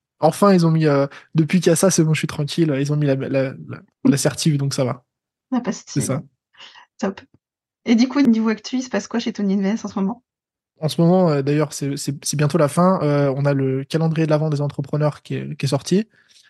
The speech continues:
Speaker 1: Donc, en fait, c'est, euh, c'est un calendrier qui regroupe vingt-quatre, euh, vingt-cinq, pardon, masterclass, euh, d'experts et d'expertes.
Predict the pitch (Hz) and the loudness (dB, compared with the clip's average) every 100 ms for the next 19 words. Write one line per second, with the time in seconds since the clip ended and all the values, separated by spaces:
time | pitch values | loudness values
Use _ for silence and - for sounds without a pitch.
0 | _ _ _ - - 135 170 - 147 143 | _ _ _ -10 -2 0 0 0 2 2
1 | 135 131 131 131 135 127 131 - _ - | 2 0 -2 -4 -6 -6 -8 -12 _ -6
2 | - 135 131 143 160 160 160 180 165 139 | -4 -2 0 2 4 4 4 4 2 -2
3 | 143 143 147 160 160 165 - - _ - | -2 0 0 2 0 -2 -4 -16 _ -2
4 | 147 135 185 170 139 131 131 139 147 - | 0 2 2 -2 -4 -4 -4 -2 -2 -2
5 | 147 - 156 - - - - 139 135 131 | -2 0 0 0 -4 -8 -2 0 0 0
6 | 123 123 131 131 143 - - 151 139 127 | -2 -4 -2 0 0 -2 0 2 0 0
7 | 131 - - 285 - - | -2 -2 -4 -6 -6 -20